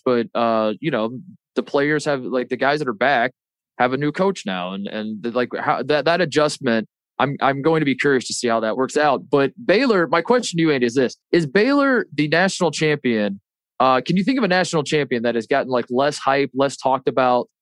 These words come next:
less whatever? The moment the clock hit zero on that game, when Baylor wins a national championship, all the talk was like, "When's Mark Few gonna get his next one?" He signs Chet Holmgren, like, "Gonzaga this, Gonzaga this, Gonzaga, is Gonzaga the number one team next year? What about U C L A?"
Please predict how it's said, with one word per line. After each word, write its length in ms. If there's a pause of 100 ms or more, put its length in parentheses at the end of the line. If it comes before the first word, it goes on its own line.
less 220
whatever? 500
The 100
moment 380
the 80
clock 320
hit 160
zero 560 (400)
on 200
that 160
game, 500
when 180
Baylor 260
wins 180
a 40
national 340
championship, 520 (280)
all 140
the 100
talk 260
was 120
like, 240
"When's 200
Mark 200
Few 180
gonna 140
get 120
his 120
next 220
one?" 140
He 60
signs 300
Chet 180
Holmgren, 420
like, 180
"Gonzaga 580
this, 240
Gonzaga 360
this, 200
Gonzaga, 320 (160)
is 100
Gonzaga 380
the 80
number 180
one 120
team 180
next 260
year? 140
What 100
about 180
U 120
C 140
L 160
A?" 160